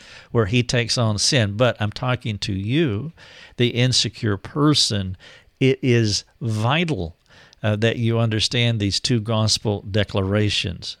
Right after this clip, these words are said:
The way that I talk about it is I am beholden to the gap theory. Perhaps you're familiar with the gap theory,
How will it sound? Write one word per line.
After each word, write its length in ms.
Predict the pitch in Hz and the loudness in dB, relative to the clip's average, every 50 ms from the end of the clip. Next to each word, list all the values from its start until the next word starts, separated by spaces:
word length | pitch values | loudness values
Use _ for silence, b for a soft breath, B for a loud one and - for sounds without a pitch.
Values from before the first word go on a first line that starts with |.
| _ _ _ _ _ _ - | _ _ _ _ _ _ -4
The 80 | 120 113 | 0 2
way 120 | 120 117 | 2 2
that 160 | 101 101 95 | 2 2 0
I 140 | 98 104 117 | 2 2 0
talk 280 | 117 - 123 107 92 - | 0 0 -2 -2 -2 -4
about 360 | 98 87 98 101 95 98 92 | -4 -2 0 0 0 0 0
it 100 | 92 - - | -2 -2 -2
is 260 | 107 101 101 98 95 | 0 0 0 0 -2
I 140 | - 87 104 | -2 -2 -2
am 160 | 110 107 101 | 0 -2 -2
beholden 500 | 92 90 - - 113 110 104 101 92 90 - | -4 -4 -2 0 0 0 0 0 -2 -4 -4
to 300 | - 110 95 92 90 82 B B B B B B B - | -2 -2 -2 -2 -2 -4 B B B B B B B -4
the 80 | 110 | -4
gap 480 | 101 98 101 113 113 110 107 107 - - | -4 -2 0 0 2 2 0 -2 -6 -14
theory. 760 | 143 - - - 113 113 110 101 98 101 104 - _ - _ b b b b b b b b b | -18 -18 -10 -6 -4 -2 -2 -2 -2 -4 -4 -8 _ -20 _ b b b b b b b b b
Perhaps 400 | - 135 123 135 143 147 147 - - | 0 2 4 4 2 2 0 0 0
you're 180 | 127 117 113 - _ | 0 0 -2 -4 _
familiar 480 | - - 147 139 139 151 165 165 117 98 | -6 -4 -2 0 0 0 2 2 2 0
with 140 | 95 90 - | 0 -2 -4
the 100 | 120 98 | -6 -4
gap 400 | 95 101 104 98 95 92 - - | -2 -2 0 0 0 -2 -6 -10
theory, 640 | - - - 110 98 98 98 92 98 110 104 B | -10 -6 -4 -2 -2 -2 -2 -4 -6 -10 -12 B